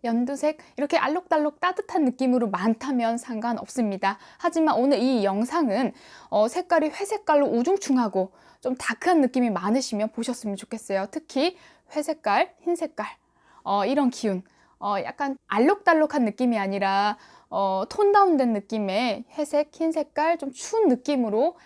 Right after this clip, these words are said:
행한다면, 가고 있다면 이 영상을 끝까지 시청하시는 게 좋습니다.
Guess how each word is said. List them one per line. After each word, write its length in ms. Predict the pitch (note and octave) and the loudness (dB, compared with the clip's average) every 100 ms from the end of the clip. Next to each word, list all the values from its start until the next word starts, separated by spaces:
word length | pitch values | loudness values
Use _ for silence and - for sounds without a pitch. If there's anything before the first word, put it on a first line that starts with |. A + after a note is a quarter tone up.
| _ - | _ -6
행한다면, 760 | F4+ F4+ E4+ B3 G3+ G#3 C#4 A3+ | -2 0 0 0 -2 -2 -2 -4
가고 340 | - F#3+ - | -8 -2 0
있다면 720 | B3 - A#3 G#3+ F#3 F#3+ D4+ | 0 0 -2 -2 -2 -2 0
이 80 | B3+ | 2
영상을 480 | F#3+ G3+ B3 A3+ B3+ | 2 0 -4 -4 -4
끝까지 380 | E4+ - C#4+ C4+ | -6 -6 -6 -6
시청하시는 640 | - - D#4 C#4 - G#3+ | -8 -6 -4 -4 -4 -4
게 140 | G3+ D4 | -2 -4
좋습니다. 720 | - A3 A#3+ G#3 G3 G#3 | -6 -10 -6 -6 -6 -8